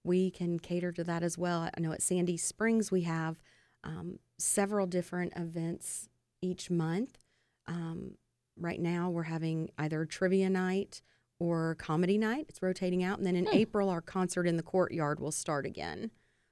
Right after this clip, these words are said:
Speaker 1: Um, so with that, that's a perfect opportunity for prospective residents and their families to come and talk with our current residents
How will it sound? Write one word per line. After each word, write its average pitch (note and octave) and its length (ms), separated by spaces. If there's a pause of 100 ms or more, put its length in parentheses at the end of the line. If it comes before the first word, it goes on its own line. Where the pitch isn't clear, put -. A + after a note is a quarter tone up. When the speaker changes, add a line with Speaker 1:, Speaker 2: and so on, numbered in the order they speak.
(140)
Speaker 1:
Um, E3+ 200
so F#3 180
with F#3 200
that, F#3 300
that's F3 180
a F#3 60
perfect F#3 440
opportunity F3 840
for E3+ 280
prospective F3 680
residents F3 720 (420)
and F3+ 140
their F3 180
families F#3 840
to F#3 120
come E3+ 340
and D#3+ 280
talk F#3 320
with F3 140
our D#3+ 140
current F3+ 320
residents F3+ 640